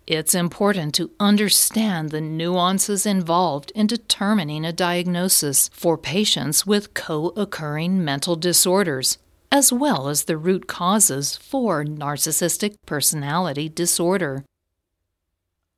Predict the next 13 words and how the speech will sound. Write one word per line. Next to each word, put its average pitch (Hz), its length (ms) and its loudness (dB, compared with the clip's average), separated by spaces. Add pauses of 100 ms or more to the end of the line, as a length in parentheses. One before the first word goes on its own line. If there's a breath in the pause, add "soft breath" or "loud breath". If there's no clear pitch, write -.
(1400)
What 302 280 0
causes 180 720 0
narcissistic 165 1000 0
personality 160 880 0
disorder? 160 800 0 (2250)
Narcissistic 254 880 6
personality 175 800 0
disorder, 156 640 2 (160)
known 165 260 0
as 143 260 -2
N 170 220 -2
P 143 300 -6
D, 165 440 -2